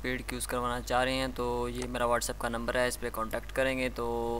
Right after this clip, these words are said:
मज-, मज़ीद आपको जो इसकी details वगैरह होगी वो मिल जाएगी। आप हमें अपना एलएमएस WhatsApp करेंगे और हम आपका क्यूज attempt कर देंगे अगर आप हमसे करवाना चाह रहे हैं तो। तो ये हमारा number है,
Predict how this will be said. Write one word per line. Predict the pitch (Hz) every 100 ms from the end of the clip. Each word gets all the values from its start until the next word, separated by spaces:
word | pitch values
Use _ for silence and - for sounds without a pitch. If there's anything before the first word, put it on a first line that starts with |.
| 110 -
मज-, | 120 117
मज़ीद | 120 120 123 117
आपको | 120 117
जो | 120
इसकी | 117 120
details | 107 120 113
वगैरह | 117 113
होगी | 117
वो | 117
मिल | 113 117
जाएगी। | 120 120
आप | 120
हमें | 120 117
अपना | 110 113
एलएमएस | 113 117 117 117 -
WhatsApp | 117 110 110 127 123
करेंगे | 123 123 120
और | 113
हम | 113
आपका | 107 110 110
क्यूज | - - 117 113 -
attempt | 120 113 117 -
कर | 113
देंगे | 113 113
अगर | 110 110
आप | 110
हमसे | 110 - 117
करवाना | 113 110 110
चाह | 110 110
रहे | 110 107
हैं | 107 104
तो। | 101 - - - - -
तो | 123
ये | 113 127
हमारा | 127 123
number | 120 117 120
है, | 127